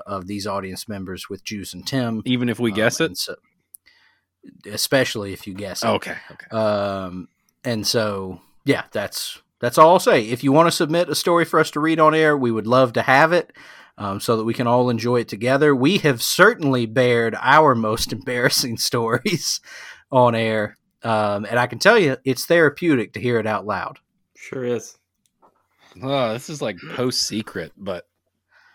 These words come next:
Speaker 2: gross. <laughs>
Speaker 3: All right. That is a, uh, twelve plus.
Speaker 2: No judgments.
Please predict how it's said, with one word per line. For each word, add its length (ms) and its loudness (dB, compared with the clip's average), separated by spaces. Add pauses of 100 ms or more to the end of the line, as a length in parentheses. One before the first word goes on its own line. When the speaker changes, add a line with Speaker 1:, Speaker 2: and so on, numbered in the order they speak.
(260)
Speaker 2:
gross. 240 2
<laughs> 1300 -4 (920)
Speaker 3:
All 60 0
right. 320 4 (220)
That 240 6
is 180 4
a, 180 6
uh, 380 8
twelve 640 0
plus. 560 4
Speaker 2:
No 100 6
judgments. 440 -4